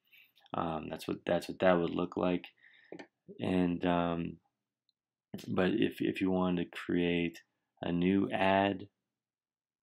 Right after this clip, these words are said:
you click that, and that's when it's completely customizable. And, um, so you can't obviously change the headline.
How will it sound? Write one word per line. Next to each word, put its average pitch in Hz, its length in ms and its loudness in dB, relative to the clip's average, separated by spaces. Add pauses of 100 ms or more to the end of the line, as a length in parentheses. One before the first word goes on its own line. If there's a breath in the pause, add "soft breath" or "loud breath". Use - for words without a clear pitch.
(140)
you - 140 -6 (360)
click - 200 -6 (120)
that, 101 380 6 (320 loud breath)
and 113 100 4
that's 113 200 4
when 101 100 4
it's 90 120 0
completely 92 440 2
customizable. 85 920 -4 (920 loud breath)
And, 87 460 -4
um, 85 560 -2
so - 160 -2
you 90 140 6
can't 98 340 2
obviously 87 460 0
change 82 320 -4
the 78 80 -6
headline. 98 580 2